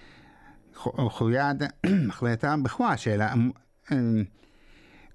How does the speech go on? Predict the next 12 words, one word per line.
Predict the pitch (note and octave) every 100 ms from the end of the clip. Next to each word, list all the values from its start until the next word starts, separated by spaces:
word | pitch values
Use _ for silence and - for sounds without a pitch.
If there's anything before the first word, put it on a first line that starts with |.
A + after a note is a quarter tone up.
| -
جريت | F#3 E3+
Britain، | B2+ G#2 G#2+ G#2+ G#2+ - _ -
يو | A#2 E3+
اس | E3 G#2 F#2+ -
أو | C#3 A2+
أستراليا. | - - A#2+ A#2+ E2+ D#2 D2+ - _ - - - _ - - - - - - - - - _ _ _ C#3
وأتخى | E3+ E3+ - C#3+
بمارلي | C3+ C3+ A2+ G2+ G2 G2 G2+ G2+ - -
ميقرا | A#2 A2 A#2+ - A#2+ A#2+ A2+ A2+ - - - - -
مالز | A2+ A#2+ D3+ E3+ F3 - -
أوت | C3+ A#2 A2 - -
إيلي | C#3+ A2+ F#2+ F#2+ F2+